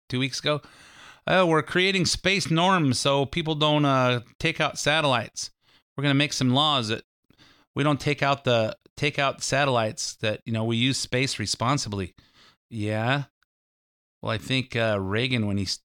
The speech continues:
when he talked about Star Wars, and Trump, when he talked about the new Space Force, the idea was that people are gonna use space irresponsibly to attack us, and we should, uh, create something that protects our country.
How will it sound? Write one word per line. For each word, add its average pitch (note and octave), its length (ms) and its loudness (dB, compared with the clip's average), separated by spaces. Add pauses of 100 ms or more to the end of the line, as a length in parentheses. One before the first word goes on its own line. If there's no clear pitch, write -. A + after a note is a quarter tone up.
when A2 160 -4
he G#2 120 -4
talked A#2 280 -4
about G2+ 220 -6
Star A#2 320 0
Wars, G2 400 -4
and F#2 340 -6
Trump, C#3 360 -2
when G#2+ 100 -6
he F#2+ 60 -6
talked G#2+ 280 -4
about G2+ 260 -6 (480)
the A2+ 100 0
new A#2 120 2
Space C3 400 -2
Force, G#2 360 -4 (280)
the A2 80 -2
idea A#2 360 0
was G#2+ 280 0
that G2+ 220 -6 (400)
people C3+ 240 -4
are B2 80 0
gonna A2+ 160 2
use A2 240 0
space A#2+ 480 -4
irresponsibly A2 800 -2
to - 160 -6
attack C3 380 -6
us, G#2+ 200 -4
and G#2+ 100 -2
we A2 120 -2
should, A2+ 280 -4
uh, G#2+ 240 -2 (480)
create B2+ 400 -2
something B2+ 400 0
that A2 220 -2 (480)
protects - 440 -6
our A2+ 80 -4
country. C#3 480 -8